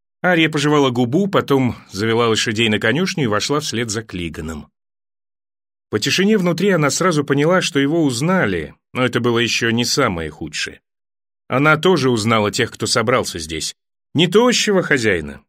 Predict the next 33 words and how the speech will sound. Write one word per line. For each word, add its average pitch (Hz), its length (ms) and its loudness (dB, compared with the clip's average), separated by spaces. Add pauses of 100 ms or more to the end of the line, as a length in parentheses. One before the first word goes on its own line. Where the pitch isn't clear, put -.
не 120 160 2
женщин 156 560 0
и 135 160 0
не 135 100 2
батраков, 123 640 0 (480)
а 95 80 0
солдат. 101 800 -2 (720)
Их 170 240 -2
она 143 220 2
узнала. 120 560 -2 (920)
«Брата 139 520 2
своего 185 420 0
ищешь, 139 480 0
Сандер?» 92 500 0 (600)
У 107 140 -6
Поливера 131 420 2
на 113 80 -2
коленях 117 340 0
сидела 107 360 0
девушка, 131 420 -2
и 104 40 0
он 120 140 2
запустил 120 540 -2
руку 120 220 -2
ей 113 180 0
за 104 180 -2
корсаж, 120 600 -2 (400)
но 110 100 0
теперь 135 240 0
убрал 127 400 2
ее. 78 320 -8 (720)
«Нет, 143 400 2
вино. 131 500 0